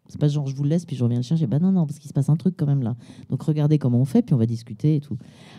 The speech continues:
Alors il y a Rob Hopkins, qui est mon héros, euh, de la transition, que je vous engage fort à lire dans la, dans la collection, euh, Domaine du possible. Il y a un livre, je sais pas si tu l'as.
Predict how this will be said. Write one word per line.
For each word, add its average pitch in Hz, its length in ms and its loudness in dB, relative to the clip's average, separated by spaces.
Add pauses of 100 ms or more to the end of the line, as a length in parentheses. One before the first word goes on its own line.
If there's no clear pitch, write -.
Alors 135 160 6
il 135 60 8
y 135 40 6
a 101 80 2
Rob 170 200 4
Hopkins, 170 320 2
qui - 200 -4
est 143 40 2
mon 131 220 0
héros, 143 420 4
euh, 104 340 2
de 104 100 -2
la 101 120 0
transition, 143 560 -2 (340)
que - 60 -20
je - 80 -14
vous 127 100 0
engage 131 300 2
fort 147 140 4
à 139 80 4
lire 147 180 2
dans 139 80 -2
la, 120 100 -2
dans 131 240 -8
la 113 380 0
collection, 135 540 0
euh, 110 480 -2
Domaine 135 320 0
du 131 80 -8
possible. 127 720 -2
Il - 100 -6
y - 20 -4
a - 40 -2
un 120 60 0
livre, 120 340 -4
je - 40 -18
sais - 60 -16
pas 117 100 -4
si 117 400 -6
tu - 120 -6
l'as. 123 140 -2